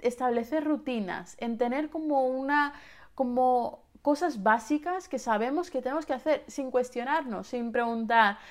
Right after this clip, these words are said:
pues, ¿me apetece, no me apetece? Porque es que no nos va a apetecer,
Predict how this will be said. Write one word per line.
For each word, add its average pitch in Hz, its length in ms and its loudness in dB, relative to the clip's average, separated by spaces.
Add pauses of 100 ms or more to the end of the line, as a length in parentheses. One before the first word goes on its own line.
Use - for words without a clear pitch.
(240)
pues, 240 340 6
¿me 233 160 2
apetece, 262 640 2
no 302 80 2
me 302 80 0
apetece? 302 420 -4
Porque 220 560 -2
es - 140 -2
que 349 100 -4
no 339 100 0
nos 320 140 -2
va 285 60 2
a 269 40 2
apetecer, 254 540 -4